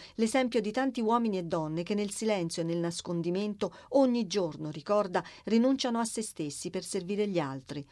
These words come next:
Un parente malato, un anziano solo, una persona disabile. E poi il pensiero del Papa a quanti per il loro comportamento fedele al Vangelo sono discriminati e pagano di persona, e ai cristiani perseguitati.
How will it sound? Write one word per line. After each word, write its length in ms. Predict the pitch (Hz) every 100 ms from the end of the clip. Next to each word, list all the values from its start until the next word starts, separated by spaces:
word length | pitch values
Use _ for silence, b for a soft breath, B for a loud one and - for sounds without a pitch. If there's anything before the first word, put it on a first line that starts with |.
| b b
Un 140 | 214
parente 360 | 196 196 190 180
malato, 400 | 170 180 170 160
un 80 | 151
anziano 340 | 156 160 156
solo, 300 | - 175 156
una 140 | 151
persona 380 | 151 165 - 170
disabile. 600 | 151 - 190 160 151 151 b b b
E 140 | 175
poi 360 | - 180 180 185
il 140 | - 143
pensiero 420 | 156 151 175 170
del 160 | 147
Papa 320 | - 175 170 156 B -
a 120 | 190
quanti 360 | 240 240 226
per 100 | 220
il 100 | 202
loro 220 | 208 226 220
comportamento 840 | 202 180 196 - 202 202 170 160
fedele 460 | - 170 180 202
al 120 | 175 156
Vangelo 600 | 151 156 165 180 196 -
sono 320 | - 220 214
discriminati 720 | 220 - 226 220 180 143 185
e 60 | 190
pagano 320 | 165 147 170
di 160 | 175 196
persona, 580 | 202 - - 139 143 147 b b
e 120 | -
ai 120 | 180 180
cristiani 580 | 196 190 - 131 147
perseguitati. 840 | 143 175 - 180 - - - -